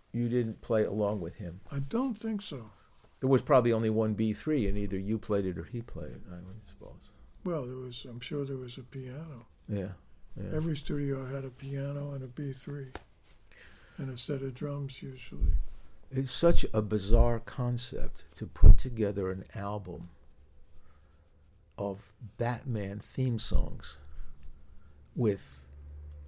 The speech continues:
Speaker 1: you.
Speaker 2: Tom Wilson.
Speaker 1: Tom Wilson, right. Was he, but was it his idea, or was it just hard to produce it?
Speaker 2: I'm sure it was his idea.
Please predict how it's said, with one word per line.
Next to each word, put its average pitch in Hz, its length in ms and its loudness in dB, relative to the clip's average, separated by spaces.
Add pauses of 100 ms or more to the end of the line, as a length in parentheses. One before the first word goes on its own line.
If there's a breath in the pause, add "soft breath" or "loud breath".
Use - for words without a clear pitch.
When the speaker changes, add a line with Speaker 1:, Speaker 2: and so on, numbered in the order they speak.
(300)
Speaker 1:
you. 123 280 0
Speaker 2:
Tom 151 200 -4
Wilson. 156 440 -8 (320)
Speaker 1:
Tom 113 280 -4
Wilson, 120 440 -6
right. 92 200 -4 (160)
Was 120 200 -2
he, - 140 -10
but 139 220 0
was 127 180 0
it 139 160 2
his 151 240 4
idea, 143 240 2
or 139 40 2
was 120 120 -2
it 123 80 -4
just - 220 -12
hard 107 240 6
to 95 80 -2
produce 104 420 -4
it? - 80 -8 (1700)
Speaker 2:
I'm 147 180 -8
sure 151 280 -8
it 165 100 -14
was 143 180 -12
his 143 240 -10
idea. 147 520 -14